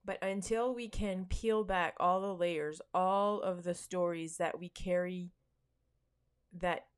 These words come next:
isn't ours to carry. We stay stuck in the survival mode. And this is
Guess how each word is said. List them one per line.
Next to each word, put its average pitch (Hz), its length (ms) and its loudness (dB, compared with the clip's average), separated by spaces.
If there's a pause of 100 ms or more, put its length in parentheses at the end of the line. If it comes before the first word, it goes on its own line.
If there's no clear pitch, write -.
(720)
isn't 190 560 -2 (560)
ours 185 560 2 (180)
to 196 100 -8
carry. 180 600 -4 (2250)
We 220 140 -2
stay 220 380 2
stuck 202 360 -2
in 208 120 -4
the 185 80 -2
survival 175 600 0
mode. 151 460 -8 (4000)
And 196 320 -2
this 226 220 2
is 233 240 -4